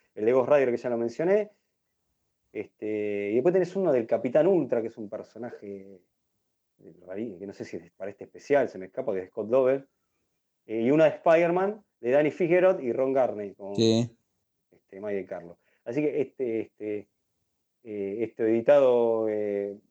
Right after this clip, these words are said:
Speaker 1: por René Witstater y Tom, y editor jefe era Tom DeFalco. Y, interesante el especial de Navidad de Marvel, ¿eh? No, no, me parece que no le llega a los talones, menciono el primero porque, porque es así, eh, no le llega al, al de D C,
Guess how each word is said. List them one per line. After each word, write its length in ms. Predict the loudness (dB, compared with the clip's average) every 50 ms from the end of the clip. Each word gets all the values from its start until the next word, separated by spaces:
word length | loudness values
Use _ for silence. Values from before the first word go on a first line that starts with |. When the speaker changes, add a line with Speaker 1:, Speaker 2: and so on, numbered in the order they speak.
| _ _ _ _ _ _
Speaker 1:
por 240 | _ 0 0 0 2
René 720 | 2 2 2 4 4 4 4 4 4 4 4 4 4 4 2
Witstater 1300 | 2 0 -2 -2 -4 -8 -18 -20 -20 -20 -20 _ _ _ _ -2 -2 -2 0 2 2 2 2 0 -2
y 240 | -4 -2 -2 -2 0
Tom, 260 | 0 0 0 -2 -2
y 80 | -2 -2
editor 280 | -2 0 0 0 -2
jefe 160 | -2 -2 -2 -2
era 120 | -2 -2
Tom 160 | -2 -2 -2
DeFalco. 540 | -4 -2 -2 -2 -2 -2 -4 -8 -12 -20 -20 _ _ _ _ _ -6
Y, 60 | -6 -4 -2 -2
interesante 640 | 0 2 4 4 4 4 6 4 4 4 4 4
el 60 | 4 4
especial 280 | 4 2 2 4 4
de 80 | 4 4
Navidad 220 | 4 4 4 4
de 60 | 4
Marvel, 340 | 4 4 4 4 4 6 6
¿eh? 140 | 6 4 4
No, 160 | 4 2 2
no, 140 | 2 2 2
me 140 | 2 2 4
parece 180 | 2 2 2
que 40 | 2
no 60 | 4
le 100 | 4 2
llega 240 | 2 2 4 4 4
a 40 | 4
los 140 | 4 2 0
talones, 560 | -2 0 2 2 2 2 0 -2 -4 -8 _ _ _ _ _ _ _ _ _ _ _ _ _ _ _ _ _ _ _ _ _ _ _ _ _
menciono 280 | -10 -8 -4 -2 -2 0
el 60 | 0
primero 360 | 0 0 2 2 2 0 0
porque, 240 | -2 -8 -12 -14 -18
porque 220 | -20 -20 -20 -20
es 100 | _ _
así, 200 | _ -20 -20 -20 _ _ _ _ _ _
eh, 80 | -4 0
no 80 | 2
le 80 | 2 2
llega 300 | 2 2 4 4 6 6
al, 80 | 6 4
al 220 | 4 2 0 0
de 160 | 0 0 2
D 120 | 2 0 0
C, 440 | 2 4 4 6 6 6 2 -2